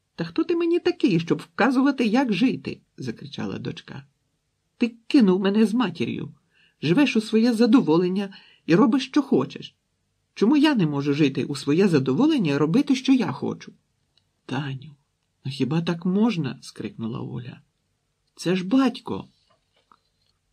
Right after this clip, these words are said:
«Та який він мені батько?» схлипнула дівчина. «Він живе у своїй сім'ї і не знає, про що я думаю. Він навіть не здогадується,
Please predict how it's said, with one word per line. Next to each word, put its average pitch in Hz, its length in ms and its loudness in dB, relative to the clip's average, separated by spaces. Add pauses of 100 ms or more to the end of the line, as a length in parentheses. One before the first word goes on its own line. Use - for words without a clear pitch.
(160)
«Та 170 100 -2
який 202 460 2
він 208 200 4
мені 214 240 6
батько?» 175 580 0 (220)
схлипнула 120 600 -6
дівчина. 135 540 -10 (680)
«Він 190 160 2
живе 196 280 2
у 214 100 4
своїй 208 380 2
сім'ї 208 520 0
і 196 40 2
не 185 160 4
знає, 185 400 0
про 214 200 -6
що 208 260 -2
я 214 180 0
думаю. 165 600 0 (800)
Він 165 120 0
навіть 220 280 0
не 220 120 2
здогадується, 208 840 -2